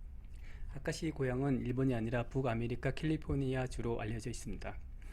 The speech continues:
천팔백구십칠 년 처음 인천 공-, 공원에 심겨졌고,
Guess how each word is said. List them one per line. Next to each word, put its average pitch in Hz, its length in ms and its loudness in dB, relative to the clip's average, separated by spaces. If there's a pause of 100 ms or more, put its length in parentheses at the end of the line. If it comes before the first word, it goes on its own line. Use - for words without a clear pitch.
(300)
천팔백구십칠 165 920 2
년 135 180 2
처음 139 300 4
인천 123 240 2
공-, 113 400 -2 (140)
공원에 120 480 2
심겨졌고, 117 800 -2